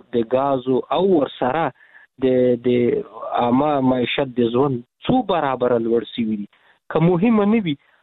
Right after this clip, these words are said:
دومره تورم او یا دومره افت او یا دومره لوړتیا څنګه داسې یو دم رامنځته کیږي بدون د ده چې پاکستان ځان ته ووایي چې ما ته مهم نه دي؟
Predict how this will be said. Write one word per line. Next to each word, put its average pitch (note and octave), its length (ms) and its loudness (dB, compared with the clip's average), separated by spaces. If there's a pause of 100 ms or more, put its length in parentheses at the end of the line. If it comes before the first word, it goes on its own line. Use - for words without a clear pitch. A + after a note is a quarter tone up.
(140)
دومره G#3+ 500 0
تورم E3 640 0
او C3+ 180 0
یا D3+ 160 2
دومره D#3+ 500 0
افت F3 340 0 (160)
او C3+ 180 2
یا D#3 180 2
دومره D3 480 0
لوړتیا B2+ 760 0 (580)
څنګه B3+ 280 2 (100)
داسې C#3+ 240 -2
یو C3 320 2
دم B2+ 320 0
رامنځته A#2+ 580 0 (120)
کیږي D#3+ 300 0 (280)
بدون B2 300 2
د C3 180 0
ده D3+ 100 2
چې E3+ 220 -2 (340)
پاکستان C#3 540 -4
ځان C#3+ 200 0
ته C3+ 120 -2
ووایي C#3 300 2
چې - 120 -6
ما B2+ 180 0
ته B2 140 -2
مهم B2 500 2
نه B2+ 40 2
دي؟ A2+ 180 -8